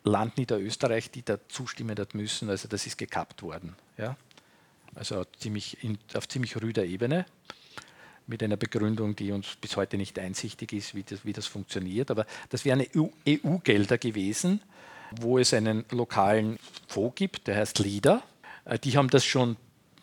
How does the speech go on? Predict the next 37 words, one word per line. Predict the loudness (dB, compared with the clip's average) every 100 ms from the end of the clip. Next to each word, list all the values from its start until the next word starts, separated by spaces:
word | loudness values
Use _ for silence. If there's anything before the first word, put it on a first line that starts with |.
| -2
befürwortet, | -2 2 2 2 0 2 2 0 -4 -6
ja. | 0 2 0 -8 -20 -18 -14 -2
Nur | 6 6
hat | 6
zum | 2 0
Schluss | 2 2
das | 2 4
Land | 6 6 4 2
Niederösterreich | 2 0 0 2 6 6 4 -6 -14 _ -20 -20 _ -6
"Njet" | 2 4 4 2
gesagt. | -4 -2 0 2 4 6
<laughs> | 8 8 6 4 -8 -8 -8 -14 -4
Also, | 0 6 6 6
äh, | 2 -2 -4 -4
kein, | 6 6 6 -2 -4
kein | 2 4
Euro | 6 6 4
für | 0
diese | -4 -4 -2
Leute. | -2 -2 2 2 2 -6 -20 -20 -20 _ -2
Und | 2 4
deswegen | 4 6
haben | 6 4
wir |
dann | 4 4
auch | 4 2
ein | 2
Crowdfunding | 4 4 4 2 4 4 0
gemacht, | 0 2 2 2 -6
wo | -2
wir | 0 0
ungefähr | -2 -6 -6 -4
zwanzigtausend | -6 -6 -6 -6 -4 -6
Euro | -6 -6
aufgestellt | -6 -8 -12 -8 -8 -8 -8 -6
haben, | -6 -6 -6
ja. | -6